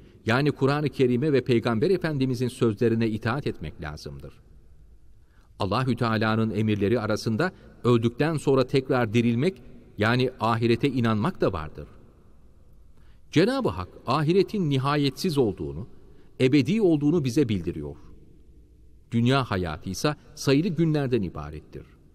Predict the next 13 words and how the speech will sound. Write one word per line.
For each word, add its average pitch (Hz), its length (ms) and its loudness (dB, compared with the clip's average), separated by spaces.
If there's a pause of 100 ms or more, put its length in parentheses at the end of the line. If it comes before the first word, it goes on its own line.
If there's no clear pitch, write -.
(520)
O 113 140 2
halde 101 360 0 (220)
saadet 143 500 0 (100)
iki 156 260 -2
başlı 95 380 -4
demektir. 71 460 -12 (1300)
Biri 123 340 2 (120)
ahiret 101 480 -2
saadeti, 151 540 -2 (380)
öteki 101 360 -2
de 123 180 0 (260)
dünya 135 380 0
saadeti. 76 640 -10